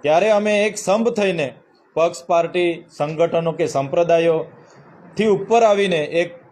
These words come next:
એકતા બતાવીશું, એ મેસેજ આપવા માગતા હતા. છતાંય અમને કેવડિયા પહોંચવા દેવામાં નથી આવ્યા.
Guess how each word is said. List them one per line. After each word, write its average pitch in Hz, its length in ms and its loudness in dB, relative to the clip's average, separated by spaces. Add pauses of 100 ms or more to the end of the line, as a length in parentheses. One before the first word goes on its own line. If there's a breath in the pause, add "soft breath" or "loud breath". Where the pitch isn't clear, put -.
(280)
એકતા 160 360 0
બતાવીશું, 180 560 -2
એ 151 60 -4
મેસેજ 139 380 -4
આપવા 185 240 0
માગતા 156 280 -4
હતા. 151 160 0
છતાંય 147 540 0 (400 soft breath)
અમને 151 440 -2 (120)
કેવડિયા 160 360 2
પહોંચવા 151 400 -2
દેવામાં 147 420 0
નથી 135 280 -2
આવ્યા. 180 360 0